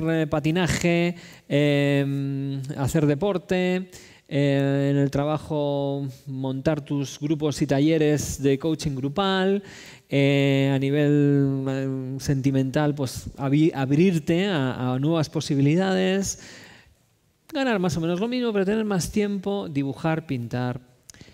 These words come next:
de todas estas. ¿Qué porcentaje crees que depende de ti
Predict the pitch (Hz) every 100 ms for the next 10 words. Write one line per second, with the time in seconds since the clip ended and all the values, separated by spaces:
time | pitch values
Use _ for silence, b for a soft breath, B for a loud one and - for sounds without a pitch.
0 | B B 135 151 202 190 143 110 104 -
1 | - - - - _ _ _ _ _ _
2 | _ - B B _ - 247 254 208 -
3 | 156 147 143 208 - 165 170 208 220 -
4 | - - 127 123 151 151 135 120 113 -
5 | 120 -